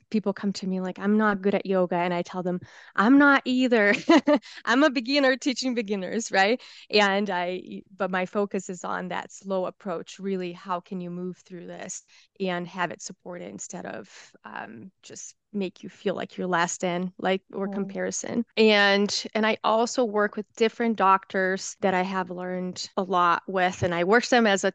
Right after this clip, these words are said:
Speaker 1: patient, and now I work them in, you know, more of a professional level and also as a student. One of them is Doctor Kathy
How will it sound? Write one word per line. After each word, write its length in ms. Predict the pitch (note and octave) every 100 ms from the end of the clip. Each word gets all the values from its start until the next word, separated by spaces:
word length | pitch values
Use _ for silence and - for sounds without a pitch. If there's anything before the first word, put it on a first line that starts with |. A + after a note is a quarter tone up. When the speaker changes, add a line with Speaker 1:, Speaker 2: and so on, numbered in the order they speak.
| -
Speaker 1:
patient, 480 | G#3 G#3+ - G#3 F#3
and 100 | F3+
now 420 | G3 G3 F#3+ F#3+ -
I 100 | F#3
work 240 | F#3+ -
them 340 | F#3 F3+ F3+ - _
in, 300 | - F#3 F3+ F3
you 140 | F#3
know, 80 | F3
more 100 | F3
of 60 | F3
a 20 |
professional 460 | A3 B3+ C4 C4 A#3+
level 240 | G#3+ G3
and 100 | G3
also 240 | F#3 -
as 120 | F#3+ -
a 40 |
student. 680 | - - G3+ F3+ F3+ F#3 - -
One 220 | A3 A#3
of 100 | A3+
them 200 | G#3 G3+
is 80 | G3+
Doctor 320 | F#3+ - G3
Kathy 360 | - F#3 -